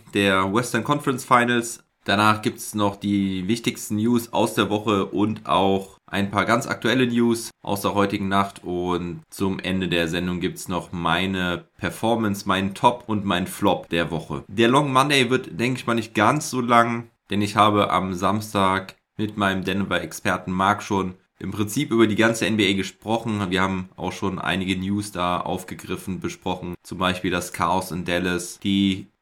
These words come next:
All-Rookie-Teams, die da schon benannt wurden und auch alle Serien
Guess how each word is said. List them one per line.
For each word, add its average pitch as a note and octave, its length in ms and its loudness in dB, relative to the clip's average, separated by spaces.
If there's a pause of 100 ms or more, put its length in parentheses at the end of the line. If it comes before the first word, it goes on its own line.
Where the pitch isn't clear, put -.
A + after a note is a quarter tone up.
All-Rookie-Teams, A2 1120 2
die G2 400 0 (240)
da F#2 200 0
schon F#2+ 220 -4
benannt F2+ 440 -4
wurden F2 480 -4 (200)
und G2+ 280 0
auch E2+ 260 -2
alle F2 260 2
Serien E2+ 680 -2